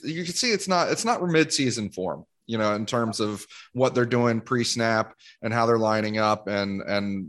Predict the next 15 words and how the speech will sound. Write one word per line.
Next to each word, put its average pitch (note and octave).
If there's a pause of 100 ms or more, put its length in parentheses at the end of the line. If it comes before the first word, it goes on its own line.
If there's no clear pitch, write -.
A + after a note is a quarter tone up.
the G#2
disguise G#2+
aspect A2
of G#2
it G2+
all G2+
and, F#2+
um, F#2
and G2
timing, G#2
timing, G#2+
which G2
is -
so G2
important, G2